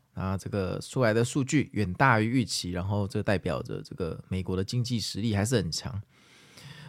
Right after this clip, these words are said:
那看来要经济衰退几乎是不可能，然后可能会达成软着陆啊。那我老话一句啦，这个都他们在讲的啦哈，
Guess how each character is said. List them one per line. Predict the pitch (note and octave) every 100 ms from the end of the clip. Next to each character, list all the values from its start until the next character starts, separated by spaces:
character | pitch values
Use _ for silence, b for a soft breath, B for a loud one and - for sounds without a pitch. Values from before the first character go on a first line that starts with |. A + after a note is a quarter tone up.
| -
那 | C#3
看 | D3
来 | B2+
要 | B2 C3
经 | C3+ C3+
济 | C3+ B2+
衰 | - A#2+ B2
退 | - B2 A#2 G#2
几 | - G2+
乎 | G2+
是 | G2+ -
不 | -
可 | F2+
能， | E2+ E2+
然 | E2+
后 | F#2+ F#2+
可 | F#2+
能 | F2
会 | G#2+
达 | G2 F#2+
成 | A#2
软 | A#2+ F#2 F#2
着 | F2 F2+
陆 | C3+ A2+
啊。 | D#2+ - b b b b _
那 | D#3
我 | B2+ G#2 G2+
老 | G2+ F#2+
话 | A#2+ B2+ G2+
一 |
句 | F#2 - F#2
啦， | D#2+ A#2+
这 |
个 | C3 G#2+
都 | A2 A2
他 | B2
们 | G#2+ G2
在 | F2+ G#2+
讲 | E2+ - -
的 | -
啦 | -
哈， | F#2+